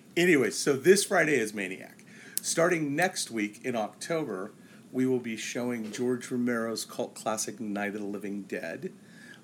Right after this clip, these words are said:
Uh, this is an amazing film. And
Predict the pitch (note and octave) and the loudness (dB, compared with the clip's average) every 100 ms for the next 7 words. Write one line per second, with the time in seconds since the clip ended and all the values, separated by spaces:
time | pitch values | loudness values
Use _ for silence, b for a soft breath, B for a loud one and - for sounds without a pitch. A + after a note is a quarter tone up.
0 | - G2+ G#2 G#2 G#2 A2 A#2 - A#2 G#2 | -8 -4 -4 -4 -8 -4 -2 0 -2 -4
1 | F#2+ F#2+ F#2+ F#2+ F#2 F#2+ F2+ C#2 - D2+ | -4 -6 -4 -2 -2 -4 -8 -12 -14 -14
2 | A#1 - - - - B B B B B | -14 -18 -20 -20 -20 B B B B B
3 | - - A#2 A2+ A2 G#2+ G#2 G2+ G2 G2 | -20 -10 -4 -2 0 0 -2 -2 -4 -8
4 | F#2 | -10